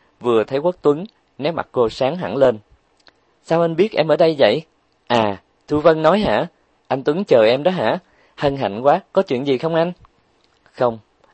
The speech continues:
anh đi với bạn. Thấy Thu Vân ngồi một mình nên ghé hỏi thăm thôi. Vậy hả? Huệ Linh có vẻ cục hứng, nhưng rồi cô lại hoạt bát lên. Bạn em đó anh Tuấn, anh là người Úc, là một nhà nghiên cứu.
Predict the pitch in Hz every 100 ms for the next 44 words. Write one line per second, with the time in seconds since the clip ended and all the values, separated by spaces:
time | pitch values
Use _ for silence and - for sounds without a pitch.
0 | _ 110 113 110 110 104 131 117 82 85
1 | 107 _ _ _ - 151 143 113 117 107
2 | 101 87 87 104 98 90 82 78 _ _
3 | 107 101 101 135 95 101 110 101 110 101
4 | 92 _ _ _ _ - 101 117 92 131
5 | - _ _ _ _ _ - 98 95 117
6 | 104 104 131 143 98 - - - 117 139
7 | 190 _ _ _ - 117 110 101 90 85
8 | 82 - 107 85 - 85 - 113 - 113
9 | 101 92 _ _ _ _ _ _ _ _
10 | _ _ _ _ - 98 120 131 143 170
11 | 139 151 214 - _ _ _ _ 120 123
12 | 117 104 - 170 - _ _ _ _ 117
13 | 110 98 123 110 110 127 147 156 220